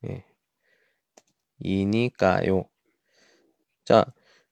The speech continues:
그 이거는 어떤 표현입니까? 한국 사람들이 많은, 많이 쓰는 이런 그 순서라고 보시면 돼요.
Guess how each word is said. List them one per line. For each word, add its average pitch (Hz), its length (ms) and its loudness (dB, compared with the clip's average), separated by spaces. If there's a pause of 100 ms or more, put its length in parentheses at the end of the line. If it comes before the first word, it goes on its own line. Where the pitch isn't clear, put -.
(120)
그 165 160 0
이거는 165 640 4
어떤 190 500 4
표현입니까? 120 720 0
한국 196 480 0
사람들이 143 580 0
많은, 98 520 -2
많이 98 280 2
쓰는 143 440 0
이런 101 640 2
그 - 260 -10
순서라고 185 640 4
보시면 90 380 -4
돼요. 107 200 -14